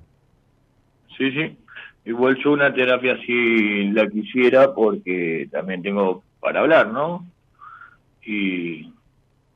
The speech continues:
y me gustaría hacerme,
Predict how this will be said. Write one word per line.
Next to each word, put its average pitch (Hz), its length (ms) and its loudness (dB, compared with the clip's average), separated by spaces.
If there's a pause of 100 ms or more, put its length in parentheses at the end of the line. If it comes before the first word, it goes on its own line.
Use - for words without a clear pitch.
(600)
y 98 120 -12
me 107 100 -2
gustaría 110 640 2 (120)
hacerme, 101 720 -4